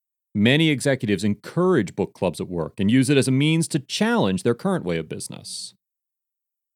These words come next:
Talk about what the C E O is like outside of work. Take some time to have your C E O talk about their family, upbringing, or important time in their life. Employees are curious and want to connect.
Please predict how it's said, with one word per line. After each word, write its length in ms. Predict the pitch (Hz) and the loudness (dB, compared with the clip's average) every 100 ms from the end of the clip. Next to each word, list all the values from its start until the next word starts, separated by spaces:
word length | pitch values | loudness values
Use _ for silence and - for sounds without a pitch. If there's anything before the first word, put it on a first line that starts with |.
| _ _ - | _ _ 0
Talk 220 | 156 170 | 2 4
about 180 | 190 185 | 2 2
what 140 | 175 | 0
the 40 | |
C 260 | 156 175 156 | -2 -2 0
E 40 | |
O 80 | 143 | 0
is 120 | 143 | 0
like 200 | 139 131 - | 0 -2 -2
outside 560 | 123 180 - 110 82 | -2 -2 -2 -2 0
of 100 | 80 | -2
work. 420 | 80 80 - - - _ _ _ _ _ _ _ _ | -6 -8 -10 -20 -20 _ _ _ _ _ _ _ _
Take 160 | 226 240 | 2 4
some 140 | 285 | 2
time 240 | 240 220 208 | 4 4 4
to 60 | |
have 100 | 190 | 4
your 100 | 180 | 2
C 240 | - 175 156 | 2 0 2
E 60 | |
O 60 | 143 | 0
talk 280 | - 156 147 | 0 -2 0
about 240 | 139 131 | -2 0
their 140 | 139 | -2
family, 640 | 135 - 170 156 90 - - | -2 0 0 2 0 -4 -2
upbringing, 560 | 165 185 - 104 85 82 | -2 0 -2 -2 -2 -4
or 140 | 95 | -4
important 420 | 117 208 240 202 | -2 0 0 0
time 340 | - 185 151 113 | -2 0 0 0
in 60 | |
their 140 | 101 95 | 0 0
life. 480 | 95 82 - - _ _ _ _ _ - | 0 -2 -8 -18 _ _ _ _ _ -6
Employees 420 | 139 190 208 202 | 0 4 4 2
are 60 | 180 | -2
curious 680 | 202 185 117 - - - - | 0 2 2 -2 -10 -10 -6
and 140 | 135 | -2
want 240 | 143 156 - | -2 -2 -4
to 100 | 139 | -6
connect. 600 | 131 127 - _ - | -4 -4 -8 _ -20